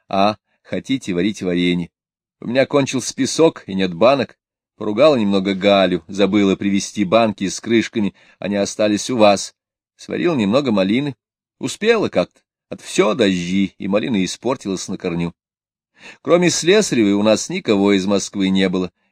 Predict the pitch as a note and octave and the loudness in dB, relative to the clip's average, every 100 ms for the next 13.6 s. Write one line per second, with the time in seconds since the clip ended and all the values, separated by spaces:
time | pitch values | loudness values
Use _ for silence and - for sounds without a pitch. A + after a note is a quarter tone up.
0 | - A#2 A#2+ - B2 C#3 D3 C#3 A2+ - | -10 -4 -2 -2 2 4 4 4 0 -2
1 | G#2 A#2 C3+ A#2+ - _ G#2 F#2+ G2 F2+ | 2 4 2 -2 -6 _ -4 -2 -2 -4
2 | - G#2 A#2 A2+ G#2 G2 G2 - G2 F#2 | -2 -2 0 2 2 0 -2 -4 -2 0
3 | F2+ - - _ _ _ - - A2+ B2+ | 0 -2 -18 _ _ _ -20 -4 0 0
4 | B2 D3+ E3 - G2+ _ _ _ - A2 | 2 2 2 -2 -10 _ _ _ -12 -4
5 | A#2+ C3+ C3+ B2+ C#3+ D3 - - A#2+ G#2 | -2 0 0 -2 0 0 0 2 4 4
6 | - A#2+ A2 D#3 G3 D#3 A2+ G#2 G2+ - | 2 0 0 0 2 4 4 4 2 -2
7 | - G2 _ _ - - A2+ E3+ - E3+ | -8 -12 _ _ -10 -2 2 2 2 0
8 | F3+ E3 D#3 - - D3 C#3+ A#2 F#2+ - | 0 0 -2 -2 -2 2 4 4 2 -6
9 | _ _ - A2+ A#2+ C#3+ C#3 B2 C#3 D3+ | _ _ -8 -6 0 2 2 2 4 2
10 | - G2 F2+ - - A2 F#2 F2+ - _ | 2 -2 -4 -8 -8 -4 -2 -2 -6 _
11 | _ _ _ _ F#2 A#2 B2 - C3 C3+ | _ _ _ _ 0 4 4 2 0 2
12 | F#3+ - A2+ F#2+ F2+ G#2 F#2+ G#2 G#2+ D3 | 0 -2 -2 -2 -2 0 0 0 -2 -2
13 | C#3+ G#2 - A2+ A2 | -2 -2 -2 0 0